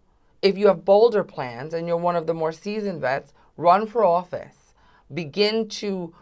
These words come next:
really stretch our legs as a political bloc. I don't ever think our numbers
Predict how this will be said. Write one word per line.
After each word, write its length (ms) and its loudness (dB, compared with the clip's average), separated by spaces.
really 600 -4
stretch 380 -2
our 140 2
legs 360 -2
as 140 -4
a 60 -4
political 500 0
bloc. 400 -4
I 160 10
don't 280 0
ever 240 4
think 280 -4
our 120 2
numbers 760 -2